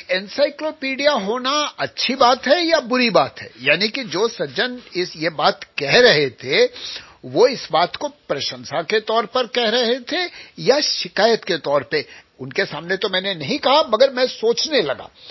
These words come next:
देखिए, मेरे पिताजी की एक आदत थी कि उनको, आ, आ, ये लगता था कि किसी भी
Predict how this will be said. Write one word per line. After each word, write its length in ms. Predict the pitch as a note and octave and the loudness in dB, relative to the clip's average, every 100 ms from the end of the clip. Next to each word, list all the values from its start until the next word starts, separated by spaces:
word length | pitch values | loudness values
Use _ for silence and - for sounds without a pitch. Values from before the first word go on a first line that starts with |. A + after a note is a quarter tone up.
| - - - - - | -20 -20 -20 -10 0
देखिए, 320 | D4+ E4+ A#3+ | 0 2 0
मेरे 540 | D3+ E3+ A#3 D4 D#4+ | 0 2 2 2 0
पिताजी 640 | D#4 _ G#3 G3 C4+ A#3+ C4+ | -2 _ -2 2 2 2 -6
की 240 | - C#4 | -6 -8
एक 360 | C4 G3 A3 - | -4 -2 0 0
आदत 480 | D#3+ E3+ A3+ A#3 - | 2 6 6 4 -4
थी 200 | C#3 C3+ - _ - - _ _ | -10 -10 -12 _ -20 -20 _ _
कि 200 | B3 C#4 C4 F3+ | 0 0 -2 -2
उनको, 640 | F#3 G#3+ - D#4 G#3+ C#4+ - _ _ E3+ | -2 -2 2 6 8 6 2 _ _ 2
आ, 40 | |
आ, 560 | E3+ E3 D3+ C#3+ D#3 D#3 - - - D3 _ - | 6 6 4 0 -4 -4 -6 -18 -16 -16 _ -12
ये 180 | G3 C#4 | 2 4
लगता 340 | C4+ - C#4 C4+ | 4 2 2 2
था 160 | C#4 | 2
कि 180 | - D4+ | 0 -6
किसी 400 | - A#3 - D4 | -6 -6 -4 -4
भी 240 | G#3+ D4+ | -2 -4